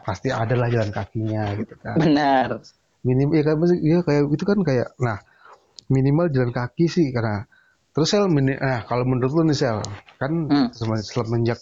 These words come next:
Speaker 1: P S B B ini, semenjak ya udah <clears throat> merebaknya virus ini, kayak menurut lu kayak olahraga di luar rumah itu masih,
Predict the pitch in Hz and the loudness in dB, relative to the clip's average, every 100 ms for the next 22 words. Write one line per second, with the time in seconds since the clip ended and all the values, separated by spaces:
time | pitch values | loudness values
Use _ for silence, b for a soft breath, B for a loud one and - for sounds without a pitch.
0 | - 113 113 113 110 113 110 117 127 135 | -4 -4 -2 -2 0 -2 -2 0 0 0
1 | 139 127 B B - 110 107 110 113 104 | -4 -8 B B -4 -2 -2 0 0 0
2 | 107 120 113 107 101 101 - - - _ | -2 -2 -2 -2 -2 -8 -14 -16 -16 _
3 | - 160 117 117 101 113 - 110 104 113 | -2 0 0 -2 -4 -6 -4 -4 -2 -2
4 | 123 170 - _ _ _ _ _ - _ | 0 -2 -6 _ _ _ _ _ -20 _
5 | 113 117 113 110 117 117 120 180 156 120 | -4 -2 0 0 0 0 -2 -4 -2 -2
6 | - - 123 113 120 120 123 120 123 123 | -4 -4 -2 -2 -2 -2 -2 0 2 2
7 | 123 127 127 131 127 123 123 - 190 160 | 2 0 0 0 0 -2 -6 -6 -6 -4
8 | 123 123 - | -2 -2 -2